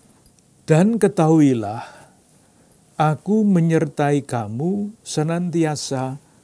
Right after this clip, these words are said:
sampai kepada akhir zaman."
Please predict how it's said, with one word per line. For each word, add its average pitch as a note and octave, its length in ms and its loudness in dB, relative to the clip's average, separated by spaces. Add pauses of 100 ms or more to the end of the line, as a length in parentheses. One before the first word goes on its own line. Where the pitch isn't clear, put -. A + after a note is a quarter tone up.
sampai C#3 800 -4
kepada A#2+ 880 -10
akhir A2+ 640 -14
zaman." G2+ 400 -16